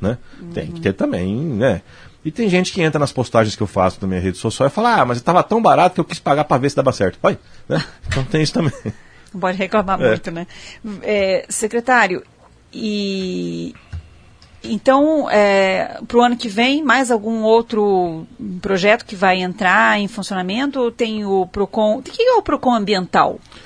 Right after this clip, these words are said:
Speaker 1: Procon Ambiental, hoje a gente teve uma alteração em dois mil e vinte e um na legislação, e ela diz que o Procon, além de falar da defesa do consumidor, da relação de consumo, ela pode falar, o Procon pode falar sobre meio ambiente, né? E é muito importante, porque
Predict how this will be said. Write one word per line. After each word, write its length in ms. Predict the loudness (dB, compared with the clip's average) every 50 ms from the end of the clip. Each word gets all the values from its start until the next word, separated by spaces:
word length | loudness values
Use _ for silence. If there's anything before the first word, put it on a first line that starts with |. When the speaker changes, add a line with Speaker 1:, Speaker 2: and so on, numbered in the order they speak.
| -20 -20 -20 -12 -4
Speaker 1:
Procon 280 | -2 0 2 4 4 4
Ambiental, 460 | 6 6 4 4 4 4 6 6 6
hoje 120 | 6 4
a 40 | 0
gente 60 | 0 -2
teve 140 | 0 0
uma 160 | 2 4 4 4
alteração 520 | 4 4 4 4 4 4 2 2 0 0
em 20 | 2
dois 160 | 2 2 2
mil 120 | 2 0
e 40 | 0
vinte 220 | 0 -2 -4 -4 -2
e 60 | -2
um 60 | 0
na 80 | 0 2
legislação, 600 | 0 0 0 0 -2 -4 -2 0 0 0 0 0 -4 -10 -20 -18 -18 -20 -20 -12 -6
e 60 | -2
ela 160 | 0 0 0 0
diz 180 | -2 -4 -6
que 100 | -6 -8
o 40 | -6
Procon, 540 | -2 0 0 0 0 0 0 0 0 0 -2 -6 -10 -8
além 320 | -4 -2 -2 0 0 -2 -2
de 100 | -4 -6
falar 560 | -4 0 0 2 2 2 0 -2 -4 -6 -10 -10
da 100 | -10 -8
defesa 400 | -6 -6 -6 -4 -2 -2 -2 -2
do 120 | -2 -4 -6
consumidor, 680 | -6 -8 -8 -8 -8 -8 -6 -2 2 4 4 6 4 2
da 80 | 0
relação 440 | -2 -2 0 0 0 0 0 -2 -4
de 60 | -4 -4
consumo, 480 | -6 -8 -8 -4 -2 -2 -2 -2 -4 -6 -12 -20 -20 -20 -20 -20 -10 -6
ela 180 | -2 -2 -2 0
pode 280 | 2 2 2 2 2
falar, 200 | 2 4 6 6
o 60 | 4
Procon 280 | 4 2 -2 -2 -2 0
pode 200 | 2 0 0 2
falar 160 | 2 0 0
sobre 240 | 0 -2 -4 -4 -2
meio 120 | -2 -2 -2
ambiente, 440 | -2 -2 -4 -4 -6 -8 -12 -20 -20 -18 _
né? 180 | -4 -4 -4 -4 -6 _ _ _ _ _ _ _ _ _ _ _ _ _ _ -20 -20 -20 -20 -14 _
E 140 | -2 0 0
é 40 | 2
muito 200 | 2 0 -2 -4
importante, 440 | -4 -4 -2 -2 -2 -4 -6 -6 -8
porque 280 | -10 -6 -2 -2 -2